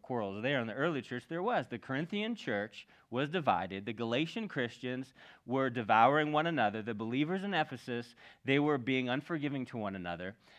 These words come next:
Uh, in the Philippian church, two women were fighting against each other. Like, whether it's immediate family fights or drama within the family of God, like, like, this is a reality. You know, dramas, fights like this,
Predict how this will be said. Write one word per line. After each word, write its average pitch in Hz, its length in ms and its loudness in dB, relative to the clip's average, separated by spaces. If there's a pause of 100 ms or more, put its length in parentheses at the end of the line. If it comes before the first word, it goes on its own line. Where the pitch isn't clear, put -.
(100)
Uh, 110 240 2
in 147 220 2
the 151 80 0
Philippian 170 640 2
church, 123 440 -2
two 170 160 4
women 151 300 2
were 147 140 -2
fighting 123 420 4
against 98 320 -8
each 95 160 -10
other. 98 160 -4
Like, 123 160 -2 (400)
whether 180 320 4
it's 196 160 -2
immediate 190 480 0
family 180 320 0
fights 170 340 2
or 151 60 -6
drama 131 400 2
within 147 280 -4
the 139 80 -4
family 143 400 -2
of 120 120 -4
God, 131 300 6
like, 110 160 -2 (120)
like, 113 180 -2 (220)
this 139 200 -4
is 180 100 -2
a 165 80 0
reality. 131 560 2
You 98 120 -6
know, 110 200 -6 (300)
dramas, 180 560 0 (200)
fights 170 300 -4
like 170 180 -6
this, 175 200 -6